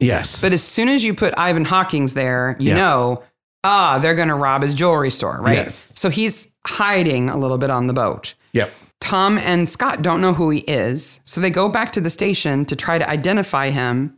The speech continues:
Speaker 1: Yes.
Speaker 2: And Tom falls asleep in the cafeteria.
Speaker 1: In the little cantina.
Speaker 2: Yeah.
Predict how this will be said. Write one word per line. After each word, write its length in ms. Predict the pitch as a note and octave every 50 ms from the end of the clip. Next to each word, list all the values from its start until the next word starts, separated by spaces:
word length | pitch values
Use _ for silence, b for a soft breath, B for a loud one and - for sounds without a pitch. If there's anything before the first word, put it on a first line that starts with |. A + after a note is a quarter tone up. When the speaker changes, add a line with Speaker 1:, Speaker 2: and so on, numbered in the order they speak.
| _ _
Speaker 1:
Yes. 440 | - G#2+ F#2 - - - - - - -
Speaker 2:
And 320 | F3 F#3 F#3+ F#3+ - - -
Tom 400 | - B3 B3+ B3 G#3 F#3+ G3+ G#3
falls 280 | - F#3+ F#3 G#3 F#3+
asleep 420 | G3 F#3 - - - D#3+ C#3+ C#3 -
in 80 | C#3+ C#3+
the 80 | C#3
cafeteria. 640 | - - C3+ B2+ - - - B2+ A#2 A2+ G#2+ - - - _ _ _
Speaker 1:
In 180 | F2+ A2 A#2 A#2+
the 80 | B2 B2
little 260 | C3 C3 C3+ C3 A#2
cantina. 580 | - - C3+ B2+ A#2 A2 - A#2 G#2 G#2 - - - _ _ _ _ -
Speaker 2:
Yeah. 220 | E3+ D#3 A#2 G#2